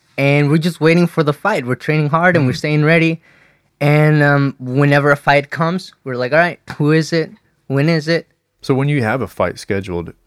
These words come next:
Speaker 2: how many people do you have working with you?
Speaker 1: A lot. I have the whole gym.
Speaker 2: The whole gym?
Speaker 1: The whole gym is there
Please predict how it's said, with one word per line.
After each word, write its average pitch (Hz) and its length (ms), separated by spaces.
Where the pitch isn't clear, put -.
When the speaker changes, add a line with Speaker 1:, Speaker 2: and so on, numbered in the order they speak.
Speaker 2:
how 107 100
many 117 180
people 107 280
do 90 100
you 90 100
have 80 200
working 80 500
with 82 280
you? - 260
Speaker 1:
A 107 100
lot. 123 340
I 117 80
have 151 180
the 123 60
whole 123 180
gym. 143 320
Speaker 2:
The - 80
whole 90 140
gym? 90 240
Speaker 1:
The 123 100
whole 139 240
gym 131 300
is 120 140
there 120 220